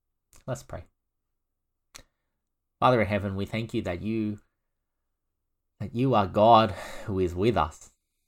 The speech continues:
that you are Yahweh, you are the I Am, that in so many ways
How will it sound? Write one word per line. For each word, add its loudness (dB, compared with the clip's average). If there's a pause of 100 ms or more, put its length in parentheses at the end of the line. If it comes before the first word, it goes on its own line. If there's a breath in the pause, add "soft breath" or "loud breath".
(120)
that -10
you -6
are -4
Yahweh, 0
you -6
are 4
the -8
I 2
Am, -6 (1200)
that -6 (420)
in -2
so 6
many 4
ways 4